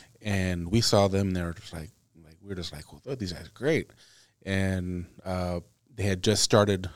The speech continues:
um, uh, D S B, which stands for Don't Stop Believin', um, and we went to their second show, which was at the Anaheim, Anaheim Grove, uh, venue, and from there we just started going to all the concerts and stuff. And,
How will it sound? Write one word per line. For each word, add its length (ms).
um, 480
uh, 260
D 200
S 120
B, 360
which 120
stands 300
for 160
Don't 160
Stop 180
Believin', 340
um, 500
and 180
we 120
went 300
to 200
their 240
second 440
show, 260
which 260
was 200
at 80
the 120
Anaheim, 380
Anaheim 280
Grove, 460
uh, 380
venue, 320
and 480
from 240
there 220
we 120
just 140
started 300
going 240
to 160
all 100
the 80
concerts 480
and 80
stuff. 340
And, 320